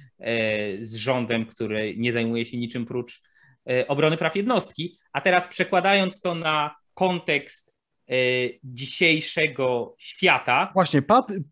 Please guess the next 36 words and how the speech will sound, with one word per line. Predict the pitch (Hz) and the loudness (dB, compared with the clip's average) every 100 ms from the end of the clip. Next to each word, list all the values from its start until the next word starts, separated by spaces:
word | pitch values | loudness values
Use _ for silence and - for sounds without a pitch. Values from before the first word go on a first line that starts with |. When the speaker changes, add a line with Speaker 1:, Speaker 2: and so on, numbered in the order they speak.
| _ | _
Speaker 2:
patrzysz | - 247 - 214 | 2 2 2 -2
się, | - 185 180 180 - _ _ _ - | 0 0 2 2 -2 _ _ _ 2
oczywistym | 190 226 277 285 220 | 2 4 4 6 4
jest | 185 - | 4 4
to, | 147 | 2
sorry, | 147 165 147 | 4 2 2
że | 147 | 0
ci | 151 | -2
wchodzę | 135 156 143 | 0 2 2
w | 135 | 2
słowa, | 151 147 151 135 | 2 2 2 2
Speaker 1:
Mhm. | 151 | 4
Speaker 2:
ale | 175 | 2
oczywistym | 175 208 247 220 | 0 -2 0 2
jest | 170 | 2
to, | 202 | 0
że | 170 165 | 0 -2
chcielibyśmy, | - 202 180 170 180 | -2 -2 -2 -6 -6
żeby | 156 160 | -4 -4
w | |
każdym | - 170 160 143 | 2 2 2 2
kraju | 151 151 151 - _ - | 4 4 2 -4 _ -2
takie | 165 165 | 0 0
idee | 156 139 160 151 139 117 110 | 2 6 8 8 6 2 6
wyrastały, | 190 196 180 - 185 170 170 165 165 156 - _ | 8 8 6 4 4 6 4 4 2 -2 -10 _
czy | 208 | -2
to | 202 | 0
są | 180 180 | 4 2
Indie, | 151 170 165 151 160 160 | 4 4 4 6 4 4
Pakistan, | 165 160 175 - - 156 156 | 0 -2 -6 -2 0 2 2
e, | 151 143 143 156 - _ _ 143 | 0 0 0 -2 -8 _ _ 0
Afganistan, | 156 160 165 170 - 170 165 165 | 2 4 4 2 0 0 0 0
Chiny, | 160 175 170 170 165 165 160 - _ _ - | -4 -2 0 2 2 2 -2 -10 _ _ -10
e, | 147 143 147 151 143 139 | -2 4 4 4 2 2
Korea | 131 156 160 165 | 2 2 6 4
Północna, | 156 165 165 160 156 151 - 147 147 143 139 | 2 0 2 4 4 2 0 2 4 2 0